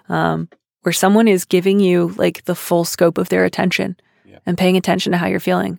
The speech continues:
Speaker 1: because it matters and it should matter to your husband. Um, and I hope that you guys can work it out. And if you can't, I hope you can figure out what you need to take care of yourself with or without him.
Speaker 2: Mm-hmm.
Speaker 1: Man.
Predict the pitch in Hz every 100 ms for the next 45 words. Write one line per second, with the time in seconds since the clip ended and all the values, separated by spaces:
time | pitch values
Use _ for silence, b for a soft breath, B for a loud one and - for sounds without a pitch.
0 | _ 202 233 247 262 262 - - 196 185
1 | 202 196 185 180 175 170 185 - 170 -
2 | B B B - 160 151 170 - _ _
3 | _ _ _ _ - 175 170 185 190 196
4 | 185 190 - 185 175 180 175 196 - 180
5 | 175 185 - 214 196 180 175 202 233 233
6 | 208 202 175 165 - - 170 156 - -
7 | - - - - - - - - 175 175
8 | - - 190 - _ _ 127 135 156 156
9 | _ _ _ _ _ _ _ _ _ _
10 | - 190 208 208 196 196 185 170